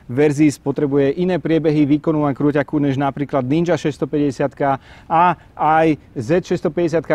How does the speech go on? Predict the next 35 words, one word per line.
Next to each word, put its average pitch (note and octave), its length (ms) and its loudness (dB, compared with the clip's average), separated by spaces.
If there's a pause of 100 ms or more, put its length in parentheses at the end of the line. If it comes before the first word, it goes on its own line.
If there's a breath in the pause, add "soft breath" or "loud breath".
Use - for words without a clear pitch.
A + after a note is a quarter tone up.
R D3 160 2
S-ka C#3+ 160 -4
potrebuje C#3+ 460 -2
trošku F3+ 320 -2
iný, E3 240 0
e, C#3+ 60 -8 (500 loud breath)
priebeh E3 640 0
newtonmetrov F3 800 2
a D#3 80 -2
takto G#3 240 0
Kawasaki G3 560 -2
trošku F#3+ 400 -2
si F#3 80 0
upravuje F3+ 400 2
podľa E3 320 -2
potreby F#3+ 400 0 (240 loud breath)
a C#3+ 160 4
robí F3+ 160 2
to F#3 80 0
vynikajúco. F#3 800 2 (320 loud breath)
No E3+ 160 4
ale G3 400 4
tá G#3 160 2
estetika G#3 400 0
je G3+ 160 4
ešte G3 160 0
lepšia, F#3+ 320 0
pretože D#3 320 -4
Kawasaki E3+ 400 -2
to D#3+ 160 -4
krásne F3 400 0
vychytala, E3 480 0
najmä F3 400 2
touto F#3+ 320 -2
farbou. E3+ 480 0